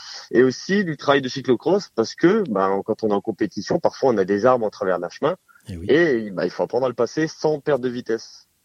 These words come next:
Speaker 2: Hmm.
Speaker 1: Donc, descendre du vélo en roulant, sauter avec le vélo et remonter sur le vélo. Donc, des techniques de cyclocross que j'ai appris justement sur ces week-ends de formation, euh, et qui m-, qui me servent toujours.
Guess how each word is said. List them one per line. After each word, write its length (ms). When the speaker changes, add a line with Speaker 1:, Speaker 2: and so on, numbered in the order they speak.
Speaker 2:
Hmm. 140
Speaker 1:
Donc, 180
descendre 400
du 140
vélo 520
en 160
roulant, 460
sauter 540
avec 200
le 100
vélo 340
et 120
remonter 500
sur 160
le 80
vélo. 180
Donc, 200
des 120
techniques 360
de 80
cyclocross 640
que 120
j'ai 140
appris 440
justement 380
sur 340
ces 200
week-ends 400
de 100
formation, 760
euh, 20
et 60
qui 160
m-, 340
qui 100
me 60
servent 300
toujours. 360